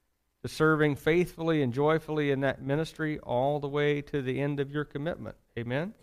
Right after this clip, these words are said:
People need to be able to rely on you to do what you said you would do. If you get married,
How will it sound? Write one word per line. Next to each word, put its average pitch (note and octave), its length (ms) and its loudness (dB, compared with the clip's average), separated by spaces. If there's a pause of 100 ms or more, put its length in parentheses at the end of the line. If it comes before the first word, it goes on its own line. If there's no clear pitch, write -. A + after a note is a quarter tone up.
(1040)
People D3 240 -2
need C#3 160 2
to C3+ 60 0
be C3+ 140 4
able C3 140 2
to B2 80 -4
rely C#3 460 0
on G#2 200 -2
you F2+ 180 -6
to - 720 -20
do A#2+ 180 0
what A#2+ 180 -8
you A2+ 60 -16
said G#2+ 260 -8
you A2 120 -6
would B2+ 120 -8
do. G#3+ 220 -6 (2000)
If E3 160 6
you G3 100 8
get F#3 260 6
married, F#3+ 560 8